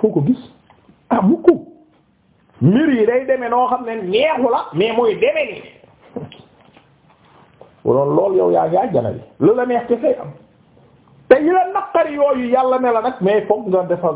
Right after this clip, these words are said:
nga jëflante kooku, ah, même bu dee ne neexu la. Même bu dee ne comportement am neexu la, Yonent sallallahu alayhi wasallam, da nga foog ne ñu doon jëflanteel ñépp ñoo neexoon a nekkal. Du gisoon nañ fi gaa yi. <laughs> Magi araab yeeg, façon naafiq yeeg, façon,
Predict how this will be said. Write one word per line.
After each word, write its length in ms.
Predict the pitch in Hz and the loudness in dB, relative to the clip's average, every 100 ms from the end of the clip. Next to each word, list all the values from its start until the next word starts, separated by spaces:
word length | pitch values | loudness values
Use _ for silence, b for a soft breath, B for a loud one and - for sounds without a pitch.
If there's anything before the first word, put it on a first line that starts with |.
| 135 | -2
nga 80 | 151 151 | 0 0
jëflante 500 | 156 143 135 131 - | 0 0 2 0 2
kooku, 280 | 117 113 147 | 0 0 -6
ah, 160 | 160 - | -8 -2
même 340 | 139 277 226 | 2 2 0
bu 100 | 170 | 0
dee 160 | 208 202 | 0 0
ne 120 | 185 175 | 0 0
neexu 380 | 147 202 214 131 | 0 0 0 -2
la. 100 | - - - B B B | -4 -10 -20 B B B
Même 220 | 151 247 254 | 2 2 2
bu 80 | 247 | 0
dee 120 | 240 | 0
ne 120 | 220 214 | -4 -2
comportement 640 | 233 226 226 220 190 190 | -2 0 -2 0 -2 0
am 160 | 175 147 | -2 -2
neexu 280 | 208 240 190 | 0 0 0
la, 100 | 269 | 2
Yonent 240 | 392 311 | 0 2
sallallahu 160 | 233 220 | 2 2
alayhi 60 | |
wasallam, 200 | 214 196 | 0 -2
da 60 | 196 | 0
nga 120 | 233 | 0
foog 140 | 233 214 | 0 0
ne 60 | 196 | 0
ñu 80 | 208 | 2
doon 180 | 208 202 | 2 0
jëflanteel 500 | 196 196 185 190 180 170 | 0 2 2 2 0 2
ñépp 260 | 262 320 - - - _ _ - | 0 0 -4 -18 -20 _ _ 0
ñoo 200 | 208 240 | 2 2
neexoon 400 | 226 214 196 175 | 0 0 0 0
a 40 | |
nekkal. 320 | 156 143 98 - | -4 -2 -4 0
Du 100 | 156 208 | 2 4
gisoon 280 | 269 269 240 | 4 2 0
nañ 140 | 202 | -4
fi 100 | 196 | 0
gaa 180 | 170 160 | 2 0
yi. 680 | - - - - - - - | -4 -12 -20 -20 -20 -6 -2
<laughs> 100 | - - - B B B - | -2 -4 -16 B B B -2
Magi 240 | 196 233 | 0 2
araab 340 | 220 233 214 208 | 0 0 -2 0
yeeg, 400 | 220 247 233 - | 2 2 -2 -2
façon 320 | 208 226 226 | 0 0 0
naafiq 480 | 220 220 214 214 214 | 0 -2 0 0 0
yeeg, 300 | 196 233 233 | 0 0 0
façon, 440 | 214 214 220 208 | -2 0 0 -2